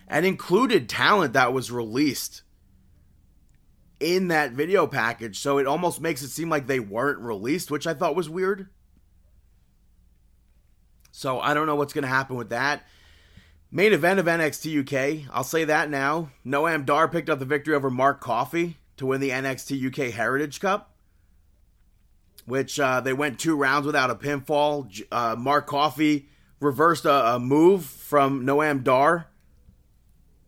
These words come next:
and, and, um, and then in round three, he hit the, the Crown and Glory to get the first fall. Round four,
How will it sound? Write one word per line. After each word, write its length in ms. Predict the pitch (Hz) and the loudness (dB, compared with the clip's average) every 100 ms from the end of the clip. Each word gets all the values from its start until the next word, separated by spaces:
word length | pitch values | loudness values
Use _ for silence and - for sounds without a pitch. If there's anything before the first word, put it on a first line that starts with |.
| _ | _
and, 640 | 123 131 131 131 131 123 - _ - - - - - - _ _ _ _ - | -4 -2 0 0 -2 -6 -10 _ -20 -14 -14 -14 -20 -20 _ _ _ _ -8
and, 320 | 117 123 123 | -4 -4 -2
um, 600 | 120 120 117 117 113 104 - - _ _ _ - _ _ _ _ _ _ _ _ _ | 0 2 2 2 -2 -8 -14 -20 _ _ _ -20 _ _ _ _ _ _ _ _ _
and 140 | 101 127 | -6 -2
then 140 | 143 | 0
in 160 | 139 131 | 2 2
round 340 | 135 147 139 | 4 2 0
three, 240 | 139 160 143 | -2 0 2
he 120 | 135 | 2
hit 160 | 123 127 | -2 -2
the, 240 | 127 120 | -2 -2
the 100 | 113 | -4
Crown 300 | - 131 135 | -2 2 2
and 100 | 123 | -2
Glory 460 | 117 123 104 78 - | -4 -2 -4 -6 -14
to 80 | 120 | -8
get 140 | 120 | -8
the 60 | 101 | -6
first 320 | - 123 - | -4 -4 -4
fall. 320 | 123 101 71 _ _ _ _ _ _ _ _ _ - | -4 -4 -6 _ _ _ _ _ _ _ _ _ -6
Round 340 | 117 139 143 | 0 2 2
four, 520 | 131 151 160 160 139 | 4 6 6 4 0